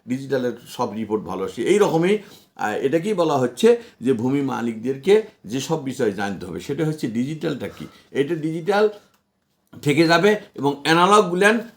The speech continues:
সব কিছু আসে আপনার ডিজিটালে করতে হবে। তার মানে এই নয় যে আপনি পূর্বে জমি দা-, দলিল করেছেন সেটা বাতিল হবে, তা না। তার কারণ আপনার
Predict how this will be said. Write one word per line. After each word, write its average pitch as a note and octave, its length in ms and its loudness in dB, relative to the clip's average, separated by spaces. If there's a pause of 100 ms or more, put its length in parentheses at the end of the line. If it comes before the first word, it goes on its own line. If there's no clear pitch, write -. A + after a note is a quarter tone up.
সব A3+ 360 8 (100)
কিছু D#3 220 0
আসে C#3 220 2
আপনার C3+ 240 -2 (300)
ডিজিটালে A#2+ 400 -2
করতে F#2+ 220 -6
হবে। G2+ 100 -4
তার E3 180 2
মানে G3 220 4
এই F#3+ 220 8
নয় G#3+ 280 6 (220)
যে A#2+ 160 0
আপনি D3+ 300 2
পূর্বে D3+ 280 2
জমি C#3 280 0
দা-, G2+ 440 -4
দলিল C3+ 280 4
করেছেন D#3+ 340 -2
সেটা C#3 200 -4
বাতিল A2+ 320 -4
হবে, A2+ 120 -4
তা F#2+ 180 -6
না। E2+ 100 -8
তার C#3 200 -2
কারণ G3 220 -6
আপনার F3+ 280 -2